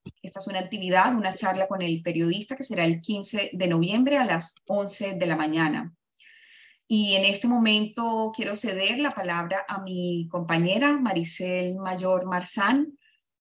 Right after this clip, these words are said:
presidenta de la delegación en Florida de la Academia Norteamericana de la Lengua Española y directoria, directora de la revista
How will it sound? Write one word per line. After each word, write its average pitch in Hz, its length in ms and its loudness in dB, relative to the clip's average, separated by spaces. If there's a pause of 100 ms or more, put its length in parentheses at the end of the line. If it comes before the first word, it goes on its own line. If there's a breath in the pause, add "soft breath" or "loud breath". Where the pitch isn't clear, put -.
(240)
presidenta 196 1040 0
de 196 60 -4
la 190 120 2
delegación 180 540 -4
en 180 140 -6
Florida 214 480 0
de 226 80 2
la 190 100 2
Academia 185 640 0
Norteamericana 180 800 -2
de 190 80 4
la 180 100 2
Lengua 175 300 0
Española 202 720 0
y 240 160 4
directoria, 190 800 -2
directora 180 580 0
de 190 60 4
la 175 100 0
revista 170 540 -6